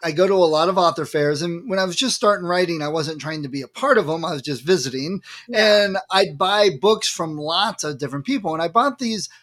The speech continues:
Speaker 1: books from this guy, one of the first guys I ever ran into that was indie. So I'm like, "Okay, I'm gonna buy some of your books."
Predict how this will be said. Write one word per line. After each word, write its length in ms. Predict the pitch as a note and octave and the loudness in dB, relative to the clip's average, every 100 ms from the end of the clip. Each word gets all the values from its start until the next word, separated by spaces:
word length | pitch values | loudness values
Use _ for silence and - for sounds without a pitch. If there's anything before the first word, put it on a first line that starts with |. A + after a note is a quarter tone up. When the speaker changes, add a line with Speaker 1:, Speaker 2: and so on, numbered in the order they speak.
| _ _ | _ _
Speaker 1:
books 220 | A3+ A3+ | 0 0
from 200 | A3 G#3 | -2 -2
this 160 | F#3+ C#3+ | -2 -2
guy, 260 | F#3 F3 | 0 0
one 140 | E3 E3+ | 2 0
of 40 | |
the 80 | E3 | -2
first 360 | - B3+ B3 - | -2 0 0 2
guys 260 | G#3+ G#3 | 2 2
I 120 | F3+ | 2
ever 180 | F3+ E3+ | 0 0
ran 220 | E3+ D#3+ | -2 -2
into 240 | E3 F3 F3 | -2 -2 -2
that 160 | F3+ F#3+ | -4 -2
was 160 | F3 - | -6 -4
indie. 360 | F#3 E3+ D#3 D#3+ | -4 -2 -6 -6
So 140 | - | -6
I'm 80 | D#3 | -4
like, 160 | D#3 D3 | -4 -4
"Okay, 180 | D#3 | -4
I'm 120 | D3 C#3+ | -4 -4
gonna 120 | C#3+ | -2
buy 280 | D3 D3 D3 | 2 2 0
some 200 | - D3 | -4 -6
of 60 | |
your 100 | C3+ | -6
books." 360 | C3+ G3 E3 | 0 0 0